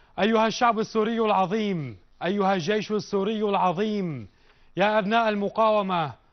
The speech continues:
ورجال المقاومة، يفخر الزمان بكم بأنكم حاربتم بوعيكم لحقيقتكم وإيمانكم، وأنتم من تملكون نفوسا لا يمكن أن تهزم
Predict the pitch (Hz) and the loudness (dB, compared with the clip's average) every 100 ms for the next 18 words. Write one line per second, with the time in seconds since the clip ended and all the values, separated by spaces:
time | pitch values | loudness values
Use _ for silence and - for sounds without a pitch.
0 | _ 151 175 196 156 214 208 196 190 - | _ -4 -2 -2 0 0 0 -2 -4 0
1 | 220 202 175 139 117 - _ _ _ _ | 0 2 -2 -4 -6 -12 _ _ _ _
2 | - 196 - 220 226 156 214 233 226 208 | -4 -4 0 -2 -2 -2 -2 -2 -2 -4
3 | 226 196 143 113 92 _ _ - 190 233 | -2 -4 -4 -10 -16 _ _ -6 -4 0
4 | 233 233 208 220 220 247 175 208 190 196 | 0 -2 -2 0 0 0 -4 -4 -2 0
5 | 226 226 208 - 190 185 - 196 190 190 | 2 2 -2 -4 -4 -4 -4 -4 -4 -4
6 | 175 233 214 170 151 127 101 - _ _ | -2 -2 -2 -6 -6 -6 -12 -20 _ _
7 | _ - 208 220 214 247 220 185 156 123 | _ -2 -2 0 0 0 -2 -4 -4 -6
8 | 92 - - - - 220 247 240 220 220 | -14 -20 -20 -14 -2 0 0 -2 -2 -2
9 | 208 202 202 240 233 220 202 240 233 214 | -2 -2 -2 -4 -4 -2 -4 -4 -4 -2
10 | 196 175 147 _ _ - 175 208 262 247 | -2 -4 -8 _ _ -6 0 0 0 -4
11 | 233 202 196 185 233 208 190 185 156 | -2 -2 -2 -2 -2 -2 -2 -2 -4